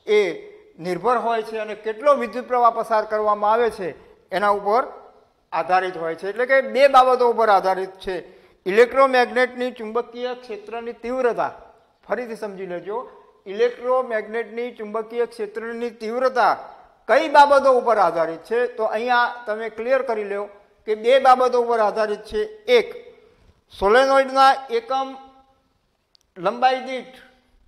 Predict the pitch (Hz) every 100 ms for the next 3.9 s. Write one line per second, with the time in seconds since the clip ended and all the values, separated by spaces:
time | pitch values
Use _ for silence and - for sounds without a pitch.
0 | _ _ _ _ _ _ 185 220 247 240
1 | 240 220 214 175 175 131 - _ _ _
2 | _ _ _ 208 202 254 226 - 220 247
3 | 240 233 233 233 226 214 220 254 294